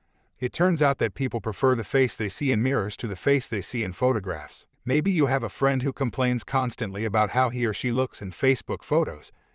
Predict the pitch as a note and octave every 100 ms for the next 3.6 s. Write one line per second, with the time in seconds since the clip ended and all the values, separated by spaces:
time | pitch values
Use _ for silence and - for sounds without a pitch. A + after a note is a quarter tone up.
0 | _ _ _ _ - C3+ C#3 B2+ D3+ -
1 | D3+ - C#3+ C3 C#3+ B2+ A#2+ A2 B2+ C#3
2 | C3 B2 A2 A2 G#2+ - C3 A2 G#2+ G2+
3 | B2 A2 F#2+ F#2 D2+